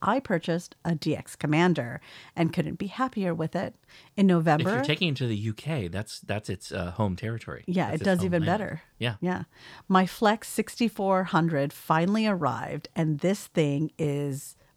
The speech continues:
Speaker 1: bleeping amazing. As a computer geek and I T guy, it's what I dreamed ham radio would be back when I got my license at age fourteen, and it just took thirty years to get <laughs> here."
Speaker 2: Mm-hmm.
Speaker 1: "The D X Commander is working great,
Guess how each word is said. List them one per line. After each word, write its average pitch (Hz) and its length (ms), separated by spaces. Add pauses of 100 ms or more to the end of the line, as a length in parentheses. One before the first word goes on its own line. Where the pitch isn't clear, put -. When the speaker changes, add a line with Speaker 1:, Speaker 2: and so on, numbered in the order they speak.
Speaker 1:
bleeping 262 840
amazing. 160 760 (500)
As 185 300
a 190 100
computer 269 580
geek 175 340
and 165 120
I 160 80
T 170 240
guy, 143 220
it's 143 240
what 175 160
I 160 120
dreamed 180 480
ham 196 240
radio 160 380
would 151 280
be 147 200
back 143 360
when 160 120
I 151 80
got 147 200
my 160 120
license 139 520
at 151 120
age 151 220
fourteen, 139 680 (420)
and 143 140
it 143 120
just - 280
took 151 160
thirty 185 380
years 151 460
to 202 100
get - 240
<laughs> - 100
here." - 480 (1040)
Speaker 2:
Mm-hmm. 302 440
Speaker 1:
"The 247 80
D 220 160
X 220 140
Commander 202 500
is - 160
working 190 400
great, 165 640